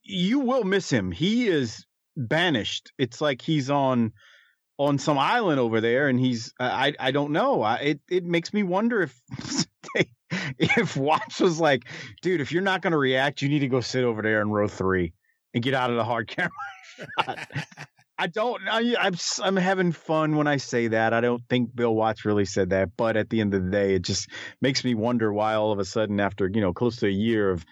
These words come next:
Speaker 1: of sitting in the same shot, he's now, uh, way over, almost in the middle of nowhere where you can't see him.
Speaker 2: Well, let's hear now the show open, Mike.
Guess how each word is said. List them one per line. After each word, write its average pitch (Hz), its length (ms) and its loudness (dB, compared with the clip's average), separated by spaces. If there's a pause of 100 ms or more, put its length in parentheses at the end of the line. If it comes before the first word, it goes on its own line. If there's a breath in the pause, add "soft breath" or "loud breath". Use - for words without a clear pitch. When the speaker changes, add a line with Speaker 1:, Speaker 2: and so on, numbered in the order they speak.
(320 loud breath)
Speaker 1:
of 95 100 -2
sitting 120 240 0
in 113 120 2
the 95 80 2
same 107 220 0
shot, 107 320 0
he's 95 220 0
now, 98 340 2
uh, 90 180 2 (280)
way 110 340 0
over, 98 580 2
almost 107 360 0
in 107 60 2
the 98 80 2
middle 101 180 2
of 92 60 2
nowhere 92 320 2
where 90 100 4
you 85 100 2
can't 85 220 -2
see 90 100 2
him. 82 220 0 (880)
Speaker 2:
Well, 165 160 -6
let's 262 180 0
hear 277 140 0
now 247 180 0
the 202 120 -2
show 208 240 0
open, 170 360 -2
Mike. 165 380 -4